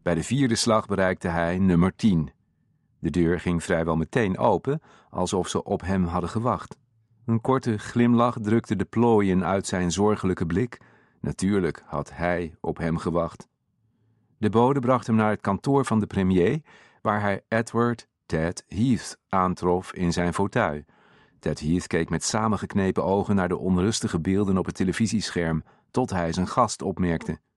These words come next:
"Ze grijpen niet in," hij klonk getergd. "Lynch heeft het volk opgehitst en nu laat hij het gebeuren."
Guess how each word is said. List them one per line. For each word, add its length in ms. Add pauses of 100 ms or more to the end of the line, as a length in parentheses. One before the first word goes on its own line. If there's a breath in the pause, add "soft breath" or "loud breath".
(680)
"Ze 160
grijpen 440
niet 180
in," 340 (380)
hij 160
klonk 280
getergd. 600 (300)
"Lynch 540
heeft 260
het 120
volk 340
opgehitst 640 (340 loud breath)
en 120
nu 140
laat 260
hij 140
het 100
gebeuren." 520